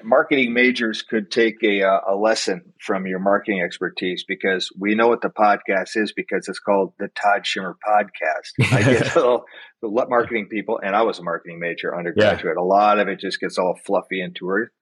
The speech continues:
Speaker 1: What is it? This is what
Speaker 2: Yeah.
Speaker 1: it is. So
Speaker 2: Yeah, yeah. And sort of, yeah, it's a, it's a, it's a, it's a, it's an opportunity to, you know, I'd be lying if, if I said it wasn't about sort of branding and trying to, you know,
Speaker 1: Sure.
Speaker 2: get my name out there more. I mean, I'd, I'd be honest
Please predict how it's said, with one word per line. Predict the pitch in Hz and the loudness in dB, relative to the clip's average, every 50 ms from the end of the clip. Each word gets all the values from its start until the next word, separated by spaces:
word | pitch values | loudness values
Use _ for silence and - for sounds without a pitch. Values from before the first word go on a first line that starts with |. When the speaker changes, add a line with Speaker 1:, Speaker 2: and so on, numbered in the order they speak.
| _ _ _ | _ _ _
Speaker 1:
What | - 143 175 | 0 2 2
is | 180 147 123 - | 4 2 0 -2
it? | 98 - _ _ _ _ _ _ - | -10 -12 _ _ _ _ _ _ -12
This | 98 90 - - | -10 -10 -10 -10
is | 87 92 | -6 0
what | 113 107 | 0 0
Speaker 2:
Yeah. | 85 80 | 0 0
Speaker 1:
it | 90 92 | -4 -6
is. | 95 - - _ _ _ | -10 -10 -12 _ _ _
So | - 90 87 87 - | -20 -20 -20 -14 -6
Speaker 2:
Yeah, | 101 98 92 85 82 - | -4 -4 -4 -4 -6 -6
yeah. | - 95 85 80 78 - | -4 -4 -4 -4 -4 -8
And | - 107 113 117 113 - | -6 -4 -4 -4 -2 0
sort | - 147 147 | 0 2 2
of, | 147 147 | 2 2
yeah, | 180 202 202 196 190 | 2 2 2 2 2
it's | 190 - 208 | 2 2 2
a, | 196 175 | 0 2
it's | 190 180 - | 0 0 2
a, | 190 185 - | 2 0 2
it's | - 165 - | 0 0 0
a, | 175 151 127 - - | 0 -2 -2 -4 -2
it's | - 151 139 - | -2 -2 0 2
a, | 151 143 139 135 - | 2 2 2 2 0
it's | 139 - - | -2 -4 -2
an | 135 139 | 0 0
opportunity | 131 123 127 120 - 135 127 127 127 127 123 | 0 0 -2 -4 0 2 2 4 4 2 0
to, | 120 - - 120 120 117 117 117 113 - | -2 -4 -4 -2 0 0 0 0 0 0
you | 131 | 0
know, | 131 127 | 2 2
I'd | 127 135 127 | 2 4 4
be | 151 151 | 4 4
lying | 139 131 123 123 123 127 131 | 4 4 4 4 4 4 2
if, | 131 123 - 123 | 0 0 2 0
if | 113 - 107 110 - | 0 0 0 0 0
I | 117 107 | 0 0
said | 101 - 120 110 | 0 0 2 2
it | 110 98 | 2 2
wasn't | 104 107 104 - 110 101 | 2 0 0 0 -2 -2
about | 92 104 101 98 95 - - | 0 0 0 0 0 -2 -2
sort | - 101 98 | -2 -2 -2
of | 85 - | -2 -2
branding | - 98 98 104 107 104 104 104 104 107 107 98 92 | -2 0 0 0 0 0 0 -2 -2 -2 -4 -4 -4
and | 87 85 | -4 -6
trying | - - 104 98 95 | -4 -4 -2 -2 -2
to, | 92 92 92 - _ - | -4 -6 -6 -10 _ -10
you | 131 117 - | -6 -2 0
know, | 180 | 2
Speaker 1:
Sure. | 233 247 196 | 2 2 2
Speaker 2:
get | 95 - - - _ _ _ - | 0 -2 -4 -6 _ _ _ -4
my | 107 107 110 | 0 2 2
name | 107 107 110 113 113 | 2 2 2 2 2
out | 110 110 117 117 - | 4 2 2 2 4
there | 117 113 113 | 4 4 4
more. | 113 107 98 101 110 | 4 4 4 4 6
I | 131 135 117 107 | 6 4 4 2
mean, | 107 107 107 107 104 | 0 -2 -4 -4 -4
I'd, | 101 98 - _ - 92 | -6 -6 -8 _ -6 -4
I'd | 87 87 - | -4 -4 -2
be | - 98 | -2 -2
honest | 98 98 98 - - - | 0 0 -2 -4 -8 -16